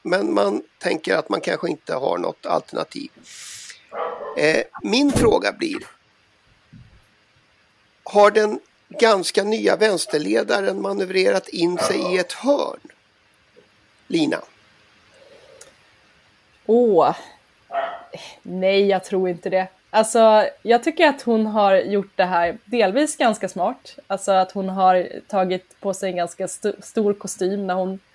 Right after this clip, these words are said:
Speaker 2: klev in här som partiledare. Och, och vill agera som att hon, eh,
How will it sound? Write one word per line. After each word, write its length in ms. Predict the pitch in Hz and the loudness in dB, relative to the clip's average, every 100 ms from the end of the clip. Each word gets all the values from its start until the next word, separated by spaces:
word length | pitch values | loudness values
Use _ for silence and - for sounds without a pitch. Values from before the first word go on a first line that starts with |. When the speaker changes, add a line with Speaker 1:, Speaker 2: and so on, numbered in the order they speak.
| _ _ | _ _
Speaker 2:
klev 220 | - 208 190 | 0 2 2
in 180 | 202 | 0
här 200 | 202 185 | 0 -2
som 140 | 185 190 | -2 -6
partiledare. 720 | 190 208 185 180 170 180 214 - _ _ _ - | -6 -2 0 0 2 0 -2 -8 _ _ _ -4
Och, 420 | 208 208 202 - | 2 4 4 4
och 380 | 208 208 202 208 | 4 6 4 4
vill 120 | 226 | 4
agera 640 | 202 190 175 175 170 165 | 4 4 4 4 2 -2
som 240 | - 180 | -6 -6
att 140 | 170 - | -6 -8
hon, 440 | 185 175 175 170 | -8 -8 -8 -8
eh, 220 | 165 156 | -6 -6